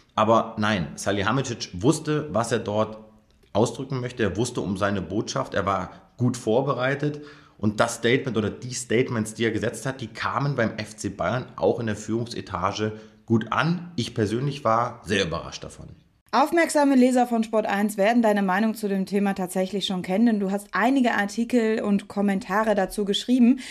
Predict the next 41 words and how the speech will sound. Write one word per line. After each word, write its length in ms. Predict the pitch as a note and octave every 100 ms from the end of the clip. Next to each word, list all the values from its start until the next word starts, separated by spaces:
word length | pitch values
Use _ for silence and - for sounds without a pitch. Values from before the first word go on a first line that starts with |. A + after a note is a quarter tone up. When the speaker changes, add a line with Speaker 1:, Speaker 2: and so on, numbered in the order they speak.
| - -
Speaker 2:
Ich 140 | B3 A3+
lese 180 | D4 D4+
mal 80 |
kurz 200 | D4+ C#4+ -
ein 240 | C4+ E4
Zitat 460 | E4 D4 C4 B3 B3
vor. 400 | - E3+ D#3+ -
„Zum 260 | - G#3+ G#3
einen 380 | B3 D#4 F4
zeigt 360 | E4+ D4 D4 C#4+
das 120 | C4
Echo 300 | - B3 B3
aus 180 | A#3+ A3
Dortmund, 420 | G#3+ G#3+ G#3+ G#3+
dass 140 | G3+ -
der 140 | F#3+
Sportvorstand 800 | - G3 A3 - A#3+ A#3 A#3+ A3+
von 120 | G#3
der 100 | F#3+
Konkurrenz 600 | - F#3 G3 G3+ A3 -
ernst 460 | G3+ B3+ F4 - -
genommen 400 | F#3+ F3 F3 E3+
wird. 220 | F3+ D#4+ - - -
Zum 200 | A#3 G#3+
anderen 440 | G#3+ C4 D4 C#4+
hat 140 | C4 C4
Salihamidzic 800 | C4 A#3+ G#3+ A3+ B3 A#3+ A3 -
bewiesen, 560 | G3 F#3+ A#3 C#4 E4 - - -
dass 240 | B3 C#4
er 140 | - C#4
die 180 | C#4
Abteilung 560 | - G#3+ G3+ A3+ C4 C4
Attacke 460 | G#3 G#3 G3+ G#3 G3+
beherrscht. 540 | G3 F#3 F3 - -
Also 220 | - F#3
eine 180 | F3+ F#3
klare 320 | - A#3 C4
Positionierung 640 | B3+ B3 B3 A#3+ A#3 A3 G#3
für 320 | - - A#3+
die 80 | G3+
Mannschaft, 500 | G3+ G#3+ B3 E4